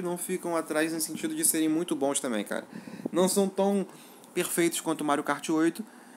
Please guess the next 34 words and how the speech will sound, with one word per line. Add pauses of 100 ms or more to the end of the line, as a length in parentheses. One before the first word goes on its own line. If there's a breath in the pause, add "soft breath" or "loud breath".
(120 loud breath)
mas
são
maravilhosos
também. (120)
Não
é
porque
não
são
melhores
que
não
sejam
bons. (2250 loud breath)
Outer
Worlds
tá
cento
e
cinquenta
e
quatro
na
loja
do
México.
O
Outer
Worlds
recebeu
recentemente
um
update
gráfico,